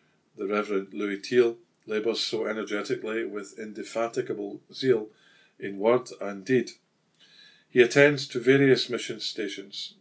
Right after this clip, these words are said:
the most important of which are named Cliff Mine and Eagle Harbour. He always preaches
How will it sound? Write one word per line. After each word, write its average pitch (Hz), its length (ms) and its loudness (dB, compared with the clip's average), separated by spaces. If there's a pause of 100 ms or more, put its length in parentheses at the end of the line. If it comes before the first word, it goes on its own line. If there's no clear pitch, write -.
the 101 60 -18
most 104 360 -8
important 117 500 -6
of 95 160 -12
which - 340 -6 (580)
are 95 380 -10
named 101 460 -10 (140)
Cliff - 420 -2
Mine 104 380 -6
and 95 200 -14
Eagle 104 300 -10
Harbour. 95 300 -6 (920)
He - 80 -10
always 123 440 6
preaches - 640 -4